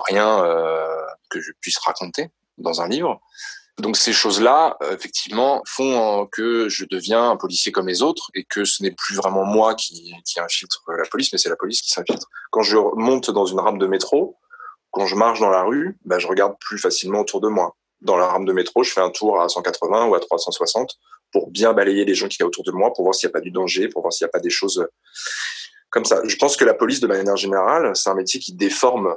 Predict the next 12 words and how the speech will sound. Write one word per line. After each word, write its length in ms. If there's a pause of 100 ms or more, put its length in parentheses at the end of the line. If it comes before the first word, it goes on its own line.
(180)
euh, 160
notre 180
perception 440
du 120
réel. 360 (760)
C'est-à-dire 460
que 340
on 160
voit 220
tout 240
en 80
noir. 420